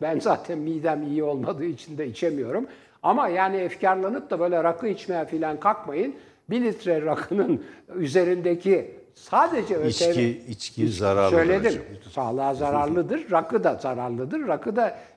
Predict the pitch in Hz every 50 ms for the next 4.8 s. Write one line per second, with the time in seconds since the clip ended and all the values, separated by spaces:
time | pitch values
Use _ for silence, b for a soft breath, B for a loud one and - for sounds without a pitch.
0 | B - 170 165 165 165 - - 165 160 151 - 170 170 165 175 160 - 196 190
1 | 175 143 123 - - 151 151 156 156 139 135 135 131 117 - - - 196 233 339
2 | 330 320 294 277 277 277 - 240 226 208 208 185 - 196 202 196 208 165 - -
3 | 190 180 185 254 233 190 - 294 320 302 330 311 302 269 175 143 - 151 139 113
4 | 107 117 131 123 120 120 120 110 101 107 123 226 320 339 -